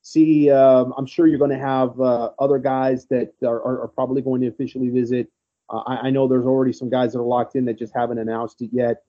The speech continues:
that are local players for that June sixteenth visit. And, um, you know, really the, the more interesting thing is probably the out-of-state guys that they bring in.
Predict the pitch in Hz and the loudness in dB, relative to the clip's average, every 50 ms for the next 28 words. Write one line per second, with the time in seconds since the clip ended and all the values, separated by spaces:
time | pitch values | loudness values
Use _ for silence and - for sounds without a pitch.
0 | _ _ _ - 135 131 127 127 123 127 127 127 139 131 - 135 127 123 123 120 | _ _ _ 0 0 2 2 2 2 0 0 0 -2 -2 0 0 2 2 2 2
1 | 120 117 _ - 120 117 117 110 110 - 123 123 110 - - 127 - _ 135 131 | 0 -2 _ -6 -4 -2 -2 -2 -4 -6 -8 -8 -6 -8 -12 -14 -12 _ -8 -8
2 | 123 - - 120 117 110 120 120 113 - _ _ _ _ _ - 127 127 131 127 | -8 -6 -4 -4 -2 -2 -2 -4 -4 -6 _ _ _ _ _ -8 -4 -2 0 0
3 | 127 127 131 127 127 127 127 127 127 123 120 - _ _ _ 180 185 - 147 156 | 2 2 2 2 2 2 2 2 0 -2 -4 -6 _ _ _ 2 2 4 6 6
4 | 190 196 196 180 - 151 143 - - 151 147 151 156 151 151 151 156 156 - - | 6 8 8 6 6 4 0 0 -2 0 2 4 4 4 2 2 0 -4 -4 -2
5 | 156 143 131 143 139 139 123 - - - 127 131 135 135 131 127 135 135 131 127 | -2 -2 0 -2 -2 0 -2 -2 -4 -2 -2 0 0 -2 -2 0 0 2 2 2
6 | 123 110 - _ _ _ _ _ _ _ _ _ - 131 147 160 170 180 175 - | 2 0 -4 _ _ _ _ _ _ _ _ _ -2 2 2 4 4 2 2 4
7 | 196 175 160 165 156 151 156 156 156 165 156 160 160 151 131 147 156 156 151 151 | 4 4 6 4 4 4 4 2 2 2 2 2 2 2 4 2 0 0 2 2
8 | 151 151 147 147 135 | 0 0 0 -2 -4